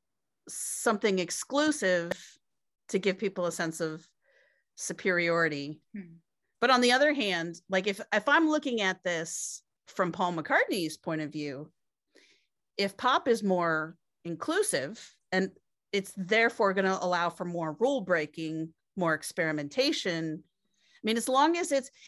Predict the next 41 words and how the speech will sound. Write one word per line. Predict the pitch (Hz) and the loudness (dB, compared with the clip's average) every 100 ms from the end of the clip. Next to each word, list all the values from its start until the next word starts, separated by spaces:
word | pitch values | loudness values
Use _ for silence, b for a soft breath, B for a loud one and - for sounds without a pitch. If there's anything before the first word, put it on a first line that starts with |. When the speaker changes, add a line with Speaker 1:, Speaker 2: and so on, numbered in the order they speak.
| - | 0
Speaker 1:
anything | 302 359 359 311 277 254 233 | 2 2 2 2 2 -2 -2
that's | 202 208 208 | -2 -2 0
melodic | 170 165 220 277 160 156 - - _ _ _ _ _ - | -2 0 2 2 2 -4 -10 -20 _ _ _ _ _ -6
and | 175 | -4
catchy, | - 381 381 185 156 190 - _ | 0 0 2 0 -2 -4 -8 _
let's | 196 190 | -10 -4
say | - 185 | -2 -2
catchy, | - 196 185 - | 2 0 0 -8
it's | - _ _ | -14 _ _
probably | 185 170 170 | -4 -2 -4
a | |
good | 156 165 | -4 -8
word | 160 156 147 - | -4 -4 -6 -10
for, | 170 165 _ - | -12 -12 _ -10
for | 165 | -8
pop, | 196 185 - | -2 -2 2
right? | 208 226 B B B - | 2 0 B B B -4
As | 214 | -2
long | 226 240 294 | 2 4 4
as | 285 | 0
it's | 233 | -4
catchy, | - - 247 - 190 | -4 0 0 -2 -6
it's | 170 | -6
gonna | - 180 | -6 -4
be | 175 | -2
considered | 170 175 165 165 147 147 | -4 -6 -6 -6 -8 -6
pop, | - 302 196 180 | -2 0 0 2
but | 190 | 2
I | 170 | 2
can | 156 160 | 0 -6
do | 160 196 175 | -6 -6 -2
all | 185 | -2
kinds | 185 190 185 | 0 0 0
of | 165 | -4
different | 156 - | -10 -8
things, | 226 196 165 | -2 -2 -4
break | - 165 160 | -6 -6 -6
all | 151 | -6
kinds | 170 147 | -6 -6
of | 143 | -4
rules. | 190 220 160 | 0 0 -2